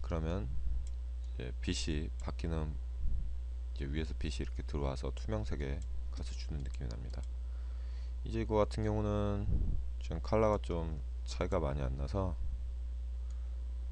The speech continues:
좀 명백하게 컬러가 들어가는 느낌으로 바꿔줄게요. 자, 근데 여기랑 여기랑 경계가 지금 애매모호하죠. 지금 이거 같은 경우는 제가 컬러를 좀 너무 비슷한 컬러로 가서 그런 건데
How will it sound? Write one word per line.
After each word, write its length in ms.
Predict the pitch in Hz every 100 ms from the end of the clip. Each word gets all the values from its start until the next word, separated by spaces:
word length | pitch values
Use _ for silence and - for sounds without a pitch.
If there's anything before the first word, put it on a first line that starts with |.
| -
좀 160 | - -
명백하게 540 | - 69 - - - -
컬러가 340 | - 85 85 80
들어가는 360 | - - 67 69
느낌으로 420 | 65 - 67 65
바꿔줄게요. 600 | 65 - - 64 - - 64 - - - - - - - - - - - - - - - -
자, 200 | - 67 - - -
근데 240 | - 104
여기랑 360 | 101 101 110 107
여기랑 240 | 82 92
경계가 360 | 92 90 90 92
지금 260 | - 85 73
애매모호하죠. 880 | 65 78 87 78 65 62 78 69 - -
지금 280 | - 98 92
이거 200 | 82 95
같은 240 | 92 92
경우는 160 | 92 85
제가 180 | 76
컬러를 440 | 76 - 120 120 107
좀 200 | 90 80
너무 420 | 67 69 73 73 -
비슷한 340 | - - 87
컬러로 320 | - 92 90 80
가서 260 | 67 67
그런 140 | 67 60
건데 360 | 58 69 71